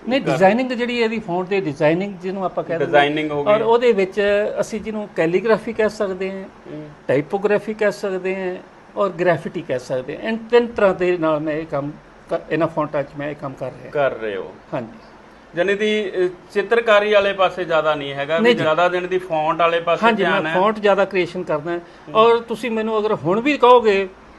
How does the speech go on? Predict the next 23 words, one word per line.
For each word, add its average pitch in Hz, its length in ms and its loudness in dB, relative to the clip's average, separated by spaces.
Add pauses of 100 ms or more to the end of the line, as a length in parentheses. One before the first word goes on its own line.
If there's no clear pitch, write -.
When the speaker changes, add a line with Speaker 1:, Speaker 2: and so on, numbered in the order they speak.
(240)
Speaker 1:
ਮੈਂ 107 120 4
ਹੁਣ 196 220 0
ਵੀ 208 60 -6
ਕੋਈ 196 200 -2
ਨਵਾਂ 170 220 -2
ਫੌਂਟ 165 320 -8
ਹੀ 156 40 -8
ਤਿਆਰ 151 300 -4
ਕਰ 135 80 -6
ਸਕਦਾ। - 400 -14 (400)
Speaker 2:
ਅੱਛਾ 156 220 -10
ਜੀ। 117 220 -10 (120)
Speaker 1:
ਹਾਂਜੀ। 143 260 -6 (800)
Speaker 2:
ਇਹ 185 60 -4
ਪ੍ਰਮਾਤਮਾ 175 580 0
ਵੱਲੋਂ 208 260 -4
ਹੀ 208 60 -4
ਗੋਡ 160 300 2
ਗਿਫਟ 151 300 0
ਹੈ 156 40 4
ਇਹਨਾਂ 156 200 -2
ਨੂੰ 160 140 -8
ਜੀ। 185 240 -6